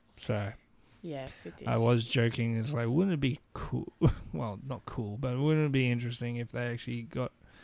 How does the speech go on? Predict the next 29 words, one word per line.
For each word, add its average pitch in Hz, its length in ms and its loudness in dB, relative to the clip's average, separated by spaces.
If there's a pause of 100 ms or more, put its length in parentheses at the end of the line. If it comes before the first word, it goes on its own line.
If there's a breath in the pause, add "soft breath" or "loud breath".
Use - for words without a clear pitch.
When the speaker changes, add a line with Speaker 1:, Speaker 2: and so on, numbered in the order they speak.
(320 soft breath)
Speaker 1:
they 127 120 4
made, 123 260 4 (240)
<laughs> - 240 -4
and 139 140 6
they 117 60 2
made 117 220 0
her 117 80 2
die 117 300 4
at 117 100 0
the 117 140 2
end, 120 180 0
and 120 160 -2
then 123 240 0 (300 loud breath)
she 180 140 2
died, 180 260 8 (420 loud breath)
and 147 600 8
now 127 220 4
that 120 180 4
joke 120 220 -2
doesn't 117 240 -6
work 110 220 -6
anymore. 95 460 -10
I 110 80 -6
just 113 180 -8
look 113 160 -12
like 107 180 -8
an 98 80 -10
asshole. - 760 -4 (640 loud breath)
<laughs> 233 100 4